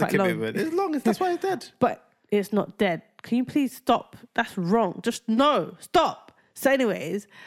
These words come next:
Speaker 1: uh,
Speaker 2: Well, so why, why, why are you a salesman for A J, J K Rowling now?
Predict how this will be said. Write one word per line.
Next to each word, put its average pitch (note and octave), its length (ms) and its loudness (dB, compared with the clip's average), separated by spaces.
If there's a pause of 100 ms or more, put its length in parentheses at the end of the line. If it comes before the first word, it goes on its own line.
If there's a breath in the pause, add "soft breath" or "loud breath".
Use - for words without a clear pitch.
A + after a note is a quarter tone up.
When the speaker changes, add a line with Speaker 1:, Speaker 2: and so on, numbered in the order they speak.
(460 loud breath)
Speaker 1:
uh, G#3 40 2
Speaker 2:
Well, F#3 460 4
so C3 60 2
why, C3+ 100 2
why, C#3+ 300 0
why C3 180 -2
are C3 60 0
you B2 140 -4
a A2+ 40 -4
salesman C3+ 460 -4
for A2+ 260 -6
A A2+ 60 -6
J, A2+ 360 -4
J A2+ 160 -6
K A#2 180 -8
Rowling A#2+ 340 -4
now? F#2+ 180 -6